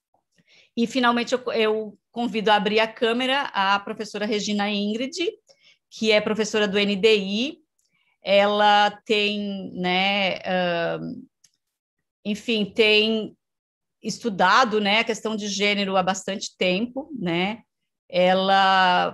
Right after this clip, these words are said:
faz parte também do, né, do Comitê, ah, das Crianças Fazendo Gênero. Nós estamos juntas nesse comitê e tem sido muito divertido e, ao mesmo tempo, ah, interessante, né, a gente pensar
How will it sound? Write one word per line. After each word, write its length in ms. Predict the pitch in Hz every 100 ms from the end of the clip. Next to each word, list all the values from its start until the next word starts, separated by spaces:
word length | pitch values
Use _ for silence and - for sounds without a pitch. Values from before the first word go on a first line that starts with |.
| - -
faz 280 | 208 214 -
parte 440 | 202 214 - -
também 520 | 220 208 202 202 196
do, 200 | 175 175
né, 260 | 170 185 214
do 140 | 196
Comitê, 680 | - 208 214 - 220 247 254 254 -
ah, 260 | 196 180 175
das 220 | 190 190
Crianças 420 | 196 202 208 208
Fazendo 340 | 214 202 196 190
Gênero. 520 | 196 185 196 240 220
Nós 240 | 190 185
estamos 340 | - 202 202 185
juntas 380 | 196 240 247
nesse 200 | 226 214
comitê 600 | - 214 196 - 190 226 - _ - -
e 60 | 185
tem 160 | 214
sido 240 | 208 220 214
muito 320 | 233 247 240
divertido 720 | 202 208 226 233 - 226 226
e, 60 | 233
ao 80 |
mesmo 360 | 233 220 240 226
tempo, 720 | - 226 226 - 233 226 226 _ _ _ _ _ -
ah, 560 | 190 190 185 185 180 190
interessante, 840 | 214 233 233 233 - 240 269 -
né, 220 | 202 202
a 60 | 220
gente 340 | 208 214 -
pensar 720 | - 220 226 214 196 208 233